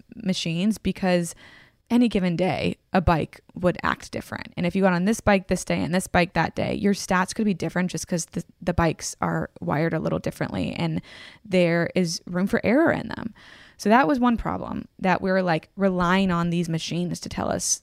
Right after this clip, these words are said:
the whole truth, all the truth, and they're like God to us.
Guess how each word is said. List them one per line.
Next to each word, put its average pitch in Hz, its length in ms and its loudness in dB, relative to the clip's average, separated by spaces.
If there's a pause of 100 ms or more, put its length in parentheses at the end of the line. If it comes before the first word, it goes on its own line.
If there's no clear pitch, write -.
the 175 200 0
whole 170 260 0
truth, 170 280 -4
all 165 180 0
the 165 100 -2
truth, - 540 -8 (200)
and 170 340 -2
they're 160 160 0
like 160 220 -2
God 160 300 6
to - 160 -4
us. - 320 -4